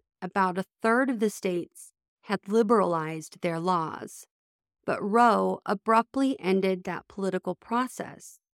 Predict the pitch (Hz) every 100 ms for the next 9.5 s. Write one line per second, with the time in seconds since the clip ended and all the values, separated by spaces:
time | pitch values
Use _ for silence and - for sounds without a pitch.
0 | _ _ _ _ _ _ 233 233 233 240
1 | 247 285 320 - 208 208 - 208 220 220
2 | 196 185 190 190 190 190 - 175 - 175
3 | 180 180 170 170 160 160 160 - - 180
4 | 180 165 175 - - 214 214 220 196 175
5 | 175 - 156 90 - - _ _ _ _
6 | _ 208 196 196 190 190 - _ 202 202
7 | 196 277 320 - 196 196 180 185 - 185
8 | - 180 170 170 170 165 156 202 220 -
9 | 180 165 160 160 156